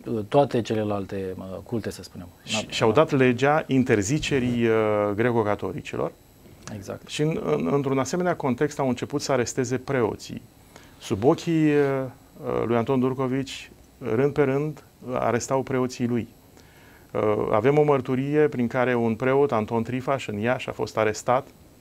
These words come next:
Speaker 2: a fost judecat, uh, i s-a găsit un motiv că a reținut, uh, atunci când s-au naționalizat lucrurile, a, a reținut niște lucruri.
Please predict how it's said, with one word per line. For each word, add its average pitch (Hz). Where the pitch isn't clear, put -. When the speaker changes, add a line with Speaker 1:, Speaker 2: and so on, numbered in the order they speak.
Speaker 2:
a -
fost 120
judecat, 113
uh, 107
i 104
s-a 107
găsit 110
un 117
motiv 107
că 101
a 110
reținut, 110
uh, 101
atunci 117
când 110
s-au 104
naționalizat 104
lucrurile, 107
a, 104
a 104
reținut 110
niște 113
lucruri. 117